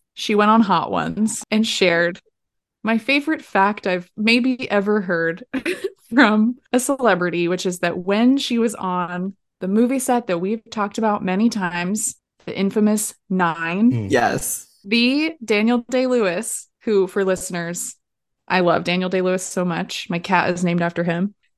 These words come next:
Speaker 1: Daniel Day-Lewis wrote her letters in character on custom stationery.
Speaker 2: God.
Speaker 3: Iconic.
Speaker 1: I was like, "What?"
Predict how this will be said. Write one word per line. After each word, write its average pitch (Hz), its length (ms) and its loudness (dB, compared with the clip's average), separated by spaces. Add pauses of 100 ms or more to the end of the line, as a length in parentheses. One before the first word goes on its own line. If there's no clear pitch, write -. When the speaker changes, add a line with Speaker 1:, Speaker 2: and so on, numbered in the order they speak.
(100)
Speaker 1:
Daniel 226 280 6
Day-Lewis 233 600 4 (100)
wrote 196 420 2
her 190 460 0
letters 196 720 -2 (360)
in 311 280 6
character 269 800 -2 (180)
on 196 200 0
custom 214 500 0
stationery. 180 760 -4 (680)
Speaker 2:
God. 120 300 -6 (120)
Speaker 3:
Iconic. 90 540 -2 (420)
Speaker 1:
I 277 140 -2
was 320 220 -2
like, 311 260 2
"What?" 294 560 0